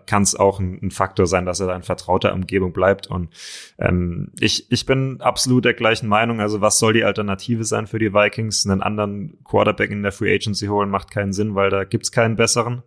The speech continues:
Ähm, für Justin Fields müsstest du traden, müsstest du noch Picks abgeben. Ähm, im Draft sind sie nicht weit,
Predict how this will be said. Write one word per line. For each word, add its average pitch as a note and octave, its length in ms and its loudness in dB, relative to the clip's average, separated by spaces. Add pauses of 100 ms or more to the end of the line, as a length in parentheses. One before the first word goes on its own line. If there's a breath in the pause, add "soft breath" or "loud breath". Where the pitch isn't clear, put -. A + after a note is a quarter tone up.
(220)
Ähm, F#2+ 600 0 (260)
für - 340 -4
Justin G2+ 380 0
Fields - 720 0
müsstest - 420 0
du G#2+ 60 0
traden, G#2+ 400 2
müsstest - 320 -2
du G#2 60 -4
noch - 160 -4
Picks - 320 0
abgeben. A#2 560 -2 (100)
Ähm, G2+ 320 -2 (600 loud breath)
im F#2+ 180 2
Draft G2+ 360 4
sind G#2+ 140 -2
sie G2+ 140 -2
nicht - 180 -4
weit, G2+ 260 2